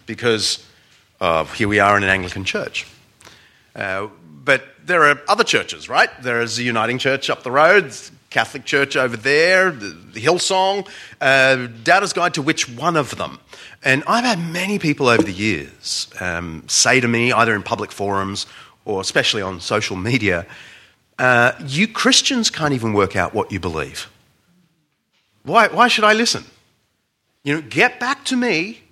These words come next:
when you have some consensus, and then I'll listen. Meanwhile, there are thousands of denominations, you're all fighting each other. Which Christianity?"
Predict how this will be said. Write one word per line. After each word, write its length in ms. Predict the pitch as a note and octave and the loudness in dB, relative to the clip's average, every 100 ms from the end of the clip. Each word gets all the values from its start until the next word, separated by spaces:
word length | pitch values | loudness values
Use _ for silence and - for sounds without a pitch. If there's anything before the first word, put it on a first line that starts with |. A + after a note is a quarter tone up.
| _ - | _ -2
when 140 | F3+ | 0
you 80 | F#3+ | 0
have 240 | D3 F#3 | -2 -4
some 180 | - F3 | -4 -4
consensus, 840 | F3 E3+ D#3 C#3+ - - - - _ _ _ _ _ _ _ _ | -4 -2 0 0 0 -2 -2 -4 _ _ _ _ _ _ _ _
and 140 | C3 D3 | -4 0
then 120 | C#3 | 2
I'll 160 | C3 A#2+ | 2 0
listen. 420 | A2 - C#2+ - _ _ - | -4 -6 -10 -20 _ _ -6
Meanwhile, 540 | C3 F#3+ E3+ E3+ F#3+ D#3 | 0 0 2 2 2 -2
there 180 | F#2+ | -6
are 80 | D#2 _ - | -8 _ -8
thousands 500 | G#3 G3 G3+ F3+ E3+ | -2 0 0 -2 -6
of 80 | E3+ | -6
denominations, 800 | E3+ E3 E3 D#3 D#3 E3 D#3+ D3 | -2 0 0 0 0 0 -2 -4
you're 120 | G#2+ | -4
all 100 | E3+ | -6
fighting 500 | D3 - C3 E3 D#3+ | -8 -6 0 2 2
each 220 | D#3+ D#3 E3 | -2 -4 0
other. 380 | D#3 D#3 D3+ - - - _ _ _ _ _ _ _ _ _ _ - | 0 2 0 -2 -12 -20 _ _ _ _ _ _ _ _ _ _ -10
Which 320 | G#2+ C3+ - | -6 -4 -4
Christianity?" 680 | - A2+ - - - F3+ - | -4 -8 -8 -10 -12 -14 -14